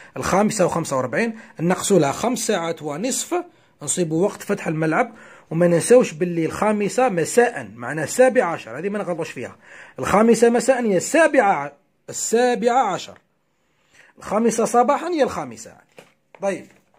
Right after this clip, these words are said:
التصحيح، الخامسة مساء وخمسة وأربعين دقيقة هي هذه،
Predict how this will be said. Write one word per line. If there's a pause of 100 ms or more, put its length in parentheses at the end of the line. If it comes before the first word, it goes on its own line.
(500)
التصحيح، (2750)
الخامسة
مساء
وخمسة
وأربعين
دقيقة
هي
هذه،